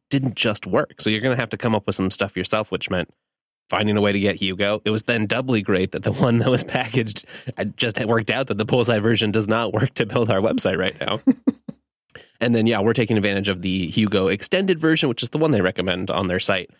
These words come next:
Uh, if you happen to know that you can just go get Hugo, you know, as a, if you have the supported platform anyway, from a, you know, release on GitHub or their website or whatever, then it's pretty simple.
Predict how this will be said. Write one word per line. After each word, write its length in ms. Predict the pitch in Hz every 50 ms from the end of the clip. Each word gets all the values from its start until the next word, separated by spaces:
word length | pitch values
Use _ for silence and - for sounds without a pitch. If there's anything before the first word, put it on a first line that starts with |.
| _ _ _ _ _ _ _
Uh, 160 | 95 90 87
if 140 | 90 - -
you 60 | 104 104
happen 320 | 127 156 165 - 156 127
to 80 | 120 110
know 160 | 113 113 120
that 100 | 107 107
you 120 | 95 98 92
can 140 | 98 92
just 180 | 90 98 90 -
go 160 | - 98 95
get 200 | 95 101 90 87 -
Hugo, 500 | - 98 95 92 92 87 92 92 87 - _ _ _ _ _ _ _
you 120 | - 98
know, 120 | 87 87 -
as 180 | - 92 92
a, 140 | 95 76 - - _ _ _ _ _ _ - - -
if 100 | 104 -
you 60 | - 98
have 120 | 90 -
the 120 | - 73 -
supported 320 | - - - 104 87 73 -
platform 360 | - 87 85 - - 85 82
anyway, 400 | 85 87 85 92 90 87 82 85 - _
from 200 | - - 90 90
a, 160 | 87 85 90 -
you 80 | 101
know, 100 | 90 90
release 320 | 90 95 92 95 98 90 -
on 120 | 90 87
GitHub 380 | 85 87 82 - 87 85 85 87
or 60 | 85
their 140 | 85 87 85
website 360 | 90 101 98 - - - 87
or 100 | 87 90
whatever, 300 | 92 92 90 90 92 90
then 100 | 90 87
it's 120 | 82 -
pretty 240 | - - 101 92 92
simple. 360 | - 180 180 - 196 175 151